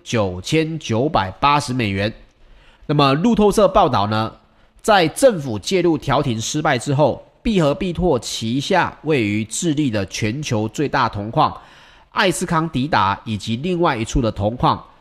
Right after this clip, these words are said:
这个斯宾塞啊，他们的工会都将寻求罢工。这之前有跟大家分享过，这两个最大的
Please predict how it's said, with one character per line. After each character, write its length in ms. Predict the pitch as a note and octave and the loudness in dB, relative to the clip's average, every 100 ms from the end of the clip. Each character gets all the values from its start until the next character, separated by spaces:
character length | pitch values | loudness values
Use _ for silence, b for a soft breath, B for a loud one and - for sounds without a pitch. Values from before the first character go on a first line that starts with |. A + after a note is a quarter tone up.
| b _ | b _
这 120 | - | -6
个 300 | G#2+ G#2+ F#2+ | -4 -2 -4
斯 340 | F#2 - - F3+ | -6 -8 -4 -2
宾 220 | F#3 G3 | -2 -2
塞 240 | F#3 F3 | 0 0
啊， 160 | G2+ E2+ b b | 0 -6 b b
他 100 | - | -4
们 220 | G3 F3+ C3+ | 0 0 0
的 240 | A#2+ - - | -2 -4 -8
工 240 | G3 F#3+ G3 | -2 -2 2
会 240 | G3+ C3 - | 2 2 0
都 180 | E3 D#3 | 0 2
将 240 | D3+ D3 | 2 -2
寻 400 | D3 - A#2 G#2+ | -2 -4 -4 -6
求 280 | C#3 A#2 G#2+ - | -4 -2 -2 -2
罢 220 | - A#2 | -2 0
工。 280 | A2 A#2+ G#2+ A2 | 0 -2 -4 -8
这 120 | D3 | -8
之 180 | - F#3 | -8 -8
前 140 | E3 | -6
有 60 | G2+ | -4
跟 80 | B2+ | -2
大 100 | C3+ | 0
家 80 | C3+ | 0
分 140 | D3 | -2
享 200 | C3+ F2 | -4 -2
过， 220 | A2+ A#2 - b b b | -2 -2 -4 b b b
这 140 | E3+ | 2
两 220 | C#3+ G#2+ | 2 0
个 120 | G2+ A2 | -2 -4
最 280 | - F3+ B2 | -2 -2 0
大 220 | - A#2 | 0 0
的 260 | G2 F2+ | -4 -8